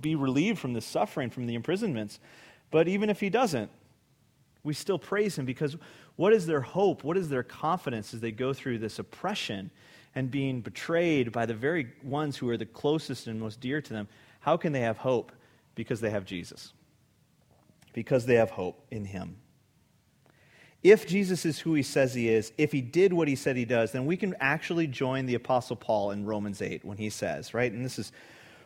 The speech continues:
Romans eight thirty-one, uh, through thirty-nine, right? "What then shall we say to these things? If God is for us, who can be against us?" This could be written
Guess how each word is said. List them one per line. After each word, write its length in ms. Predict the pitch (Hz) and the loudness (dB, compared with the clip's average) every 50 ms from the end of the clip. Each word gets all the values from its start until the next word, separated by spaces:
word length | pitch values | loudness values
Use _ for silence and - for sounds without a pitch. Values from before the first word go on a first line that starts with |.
| - _ - | -18 _ 2
Romans 320 | 151 156 151 147 131 117 | 4 6 6 6 4 4
eight 240 | 135 127 123 120 - | 4 4 4 2 2
thirty-one, 680 | - 135 127 123 120 117 117 113 110 110 104 101 101 - - - - - - - _ - | 2 2 2 2 2 0 0 0 0 0 -2 -4 -6 -8 -14 -20 -20 -20 -20 -16 _ -6
uh, 240 | 117 113 107 104 | -2 0 0 0
through 360 | 98 - - 127 117 117 110 107 - - - - | -2 -2 -2 -2 0 0 -2 -4 -8 -18 -10 -4
thirty-nine, 680 | - 135 123 113 107 110 117 113 110 104 98 101 104 104 | 0 0 2 2 2 4 4 4 4 4 2 -2 -4 -4
right? 200 | 113 127 131 - - - - - - - - - _ _ - | -2 -2 -2 -2 -4 -14 -20 -20 -20 -20 -20 -20 _ _ -2
"What 380 | 120 127 151 185 190 160 151 | 4 6 8 6 6 6 4
then 240 | 147 156 156 156 151 | 4 6 6 6 2
shall 220 | 139 - 156 143 131 | 0 0 0 2 2
we 120 | 135 127 | 2 0
say 240 | - - 139 123 123 | 0 0 0 2 2
to 100 | 117 117 | 2 0
these 260 | 110 113 110 104 - | 0 0 -2 -2 -4
things? 360 | - 104 90 92 - - - - - | -6 -6 -6 -6 -8 -12 -10 -6 -2
If 220 | 131 120 113 117 | -2 -2 -2 2
God 320 | - 147 135 151 175 190 202 | 4 6 8 8 8 8 6
is 180 | 190 - - | 4 2 0
for 300 | - - 139 120 120 117 | -2 0 2 4 4 4
us, 340 | 113 117 117 - - - - _ _ _ _ _ _ _ _ - | 4 2 0 -4 -10 -12 -14 _ _ _ _ _ _ _ _ -8
who 260 | - - 175 175 170 | 0 4 4 4 4
can 200 | - - 170 156 | 4 2 0 2
be 180 | 135 143 139 135 | 2 2 4 2
against 440 | 123 107 113 98 98 95 - - | 2 2 0 -2 -4 -6 -8 -10
us?" 380 | - - - - - - - - _ _ _ _ _ _ _ _ _ _ _ _ _ _ _ _ _ _ _ _ _ | -12 -12 -12 -12 -14 -14 -16 -18 _ _ _ _ _ _ _ _ _ _ _ _ _ _ _ _ _ _ _ _ _
This 220 | - - - 143 - | -20 -16 -16 -14 -8
could 140 | - 127 | -8 -6
be 120 | 117 110 98 | -4 -4 -4
written 380 | 101 113 73 85 98 98 82 | -2 -4 -4 -4 -6 -8 -8